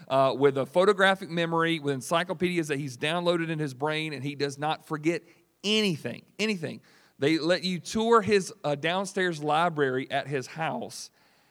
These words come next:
and it is overwhelming because you start walking through these halls of books, and you go, "Man, this is an impressive library," and then you realize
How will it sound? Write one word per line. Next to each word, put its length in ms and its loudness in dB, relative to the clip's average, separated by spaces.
and 160 -2
it 160 -2
is 220 -6
overwhelming 680 2
because 320 -2
you 120 -6
start 240 -2
walking 360 0
through 140 -4
these 160 -2
halls 460 -2
of 200 -8
books, 380 0
and 100 -10
you 60 -6
go, 160 -2
"Man, 220 -6
this 100 -10
is 80 -14
an 60 -8
impressive 420 -4
library," 640 0
and 120 -6
then 160 -4
you 140 -4
realize 480 0